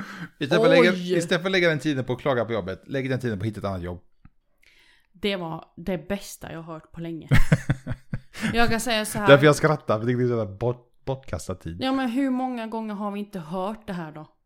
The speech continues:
Speaker 2: Från vår omgivning.
Speaker 1: Jättemycket.
Speaker 2: De bara klagar och klagar och klagar, och de berättar om historier och dittan och dattan. Och det är så synd om mig, och det är så tungt, och det är så jobbigt, och det är dittan och det är dattan.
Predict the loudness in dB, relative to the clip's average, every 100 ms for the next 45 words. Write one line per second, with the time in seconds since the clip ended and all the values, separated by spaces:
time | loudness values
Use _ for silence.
0 | _ _ _ _ -10 -8 -6 -4 -4 -4
1 | -6 -8 -10 -12 -12 -6 -4 -4 _ _
2 | _ -18 -16 -16 -18 -20 -12 -4 -4 -2
3 | -2 -2 -2 -2 -6 -12 -10 -6 -4 -4
4 | -4 -8 -10 -12 -8 -4 -4 -6 -10 -14
5 | -12 -8 -6 -6 -8 -8 -6 -6 -6 -6
6 | -6 -8 -12 -12 -10 -8 -6 -8 -10 -8
7 | -8 -8 -10 -10 -10 -10 -10 -12 -12 -12
8 | -10 -12 -14 -16 -14 -14 _ _ _ _
9 | _ -8 -4 -4 -4 -6 -6 -4 -4 -4
10 | -6 -8 -8 -6 -4 -4 -6 -12 -6 -4
11 | -2 -6 -6 -8 -6 -6 -4 -6 -4 -4
12 | -4 -8 -10 -8 -8 -6 -8 -10 -12 -8
13 | -8 -6 -6 -6 -8 -10 -10 -8